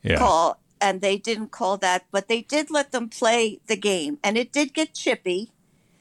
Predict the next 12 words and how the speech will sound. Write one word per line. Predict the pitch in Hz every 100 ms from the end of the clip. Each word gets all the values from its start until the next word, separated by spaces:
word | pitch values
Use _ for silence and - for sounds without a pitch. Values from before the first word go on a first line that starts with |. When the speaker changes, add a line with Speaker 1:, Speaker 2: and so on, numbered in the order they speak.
| -
Speaker 2:
and | - 214
they, | 202 202 -
they | 208 208
intervened, | - 226 214 202 226 233 202 -
but | 208 208
they | 196
really | 196 240 240 233
let | 202 202 208
that | 196 175 -
game | 202 180 175
flow, | - - 196 196 180 160 107
I | - 104